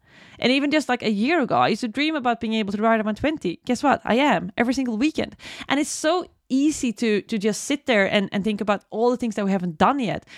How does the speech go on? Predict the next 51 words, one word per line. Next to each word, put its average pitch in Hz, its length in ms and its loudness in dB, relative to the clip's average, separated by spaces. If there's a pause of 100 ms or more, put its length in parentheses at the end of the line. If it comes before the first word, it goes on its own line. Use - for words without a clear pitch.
(100)
and - 160 -8
all 254 180 4
the 226 120 -4
things 233 260 0
that 208 100 0
we 190 80 2
haven't 294 300 2
achieved 180 360 -8
yet. - 240 -6 (360)
And 220 100 -4
we 220 80 -4
forget - 1080 -4 (1200)
all 269 240 4
the 214 80 -6
things 233 220 -6
that 196 120 -4
we 196 160 -8
are 208 240 2
already 202 360 0
doing 208 580 -2
that 196 180 0
a 202 80 2
year 208 460 2
ago 165 300 0
we, 180 300 -2
we, 175 260 0
we 185 180 6
wish 196 220 4
that 175 180 -6
we 190 80 -2
could 160 200 -8
be 175 80 2
doing, - 360 -2
right? 214 260 4 (560)
So - 140 -2
it's 247 120 -4
all 320 220 0
about 262 280 0
getting 214 200 -4
your 180 120 -6
perspective 208 520 -6
around. 202 520 2
So, 202 80 -2
like, 185 240 -2
take 254 180 0
some 294 160 -6
time 247 220 -4
to 214 100 -2
reflect 196 500 0
over 220 240 0
this. - 260 -4